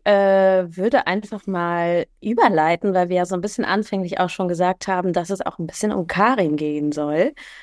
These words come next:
Und, äh, Karin Böllert haben wir, haben das noch gar nicht gesagt, wer das eigentlich ist. Sie ist, äh,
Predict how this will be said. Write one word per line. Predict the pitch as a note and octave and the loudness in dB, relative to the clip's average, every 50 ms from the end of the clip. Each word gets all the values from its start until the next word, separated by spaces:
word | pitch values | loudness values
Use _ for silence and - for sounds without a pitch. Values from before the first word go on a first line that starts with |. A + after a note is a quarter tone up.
| - - _ _ - | -20 -20 _ _ -4
Und, | E3+ D#3+ E3 E3 E3 E3 D#3+ D#3+ - - - | 0 2 2 4 4 2 2 -2 -6 -6 -4
äh, | E3+ D#3+ D#3 D#3 D#3 D#3 D#3 D#3 D#3+ - _ _ _ _ _ _ | -4 -2 -2 -2 -2 0 -2 -2 -4 -6 _ _ _ _ _ _
Karin | - - - D#3 D#3+ E3+ E3 F3 E3+ E3 D#3+ D#3+ E3 - _ _ _ _ _ | -16 -10 -6 -4 -2 0 2 2 2 2 0 -2 -6 -10 _ _ _ _ _
Böllert | - D#3 D3+ D3 D3 D#3 F3 G#3 B3+ E4+ F4 - - - - - - _ _ - | -2 0 2 2 4 4 4 4 4 2 0 -4 -10 -14 -14 -16 -16 _ _ -12
haben | - - F3 E3+ D#3+ D#3 D#3+ D3+ | -10 -6 -2 -2 -2 -2 -2 -2
wir, | D3+ D3 | -2 -2
haben | D3 D3+ | -2 -2
das | D3+ D3+ - | -4 -6 -8
noch | D3 C#3+ | -8 -4
gar | - C#3+ D3+ | -2 -2 -2
nicht | D#3 D3 - - | -2 -4 -6 -10
gesagt, | D#3 D3+ D3+ D3+ D3+ _ - | -6 -4 -2 -2 -4 _ -4
wer | - D3+ D3+ | -4 -2 -2
das | D#3+ - - | -2 -2 -2
eigentlich | - D3 D3 D#3 - - - - | -2 -2 -4 -6 -10 -12 -4 2
ist. | - A#3 C#4 C#4 - | 2 4 2 2 -2
Sie | - E3 | -2 -2
ist, | E3 E3 - - - - | -2 -2 -4 -8 -6 -2
äh, | D#3 D#3 D3+ D3+ | 0 0 0 0